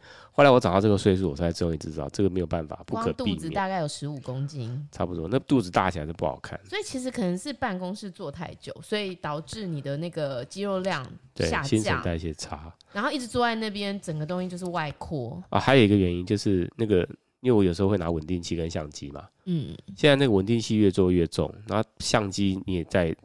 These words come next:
Speaker 1: 再怎么样也轻不了，所以相机加稳定器拿在手上的时候，我发现我没有办法久拿。
Speaker 2: 所以你就从哑铃开始练。
Speaker 1: 久，久拿，我发现我居然就是没有，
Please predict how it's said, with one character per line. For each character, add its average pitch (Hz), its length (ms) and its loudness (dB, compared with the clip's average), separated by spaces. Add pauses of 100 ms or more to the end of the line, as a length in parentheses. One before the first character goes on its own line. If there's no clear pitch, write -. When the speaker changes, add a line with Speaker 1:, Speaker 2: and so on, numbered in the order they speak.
(140)
Speaker 1:
再 113 160 4
怎 87 80 0
么 85 80 0
样 92 80 0
也 78 80 -2
轻 87 180 -6
不 80 120 -8
了， 78 300 -10 (460)
所 - 180 4
以 120 160 6
相 131 240 0
机 110 140 2
加 107 160 6
稳 85 140 4
定 92 160 -2
器 92 200 -2 (280)
拿 90 180 2
在 107 160 6
手 78 160 0
上 92 160 4
的 82 80 2
时 85 140 -2
候， 78 180 0
我 85 80 -4
发 104 180 -2
现 107 160 4
我 85 80 4
没 95 100 0
有 104 40 2
办 101 100 0
法 95 60 -2
久 73 300 -2
拿。 69 340 -16 (680)
Speaker 2:
所 262 120 0
以 240 40 2
你 208 60 -2
就 247 100 -2
从 190 260 -4
哑 147 220 -4
铃 135 180 -10
开 - 140 -4
始 135 100 6 (260)
练。 127 360 -8
Speaker 1:
久， 113 240 8
久 110 60 4
拿， 110 200 4
我 117 60 4
发 120 160 4
现 123 180 2
我 90 100 4
居 - 120 2
然 113 260 4
就 127 140 0
是 117 100 -4
没 107 140 4
有， 95 100 6